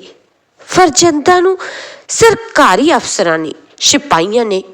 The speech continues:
ਇਨਾਮ ਲੈਣ ਦੇ ਲਈ ਤੂਤ ਦੀ ਛਟੀ ਨਾਲ ਕੁੱਟਿਆ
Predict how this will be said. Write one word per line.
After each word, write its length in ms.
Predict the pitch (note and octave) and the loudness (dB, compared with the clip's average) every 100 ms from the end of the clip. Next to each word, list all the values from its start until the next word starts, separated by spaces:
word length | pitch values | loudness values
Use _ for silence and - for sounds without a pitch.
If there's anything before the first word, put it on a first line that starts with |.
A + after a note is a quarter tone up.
| C#4+ | 0
ਇਨਾਮ 480 | C4 B3+ A3+ B3 | 2 2 2 0
ਲੈਣ 340 | C4+ C4 B3 A#3 | 0 2 0 0
ਦੇ 140 | A#3 | -2
ਲਈ 300 | F#3 D#3 - - _ _ _ _ _ | -2 -4 -6 -18 _ _ _ _ _
ਤੂਤ 320 | F#4+ G4 A4+ | 4 4 4
ਦੀ 200 | - A4 | 2 2
ਛਟੀ 440 | A4+ - - - A#3 | 4 0 -2 -2 -4
ਨਾਲ 240 | A#3+ B3 | -2 -2
ਕੁੱਟਿਆ 460 | B3 - - - | -2 -6 -4 -4